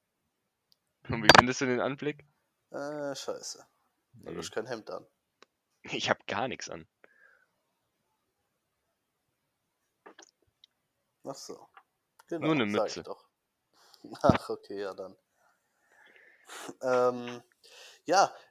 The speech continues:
Speaker 2: was wir jetzt bei der Bäckerei noch besprechen müssen, ist die Rollenverteilung.
Speaker 1: Okay, ja,
Speaker 2: Mhm.
Speaker 1: ja, ja. Wer,
Speaker 2: Mhm.
Speaker 1: wer, w-,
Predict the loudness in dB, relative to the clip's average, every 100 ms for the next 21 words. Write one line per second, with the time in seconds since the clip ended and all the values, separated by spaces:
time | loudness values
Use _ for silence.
0 | _ -4 -2 -4 0 0 0 -4 -2 -2
1 | -2 -4 -8 -6 -6 -6 -12 -10 -10 -6
2 | -2 0 -2 -8 -8 -6 -6 -8 -16 _
3 | _ _ _ _ _ _ _ _ _ -6
4 | 4 6 6 2 -14 -20 -14 0 4 4
5 | 4 -4 -4 2 2 10 10 10 8 8
6 | 8 6 2 -8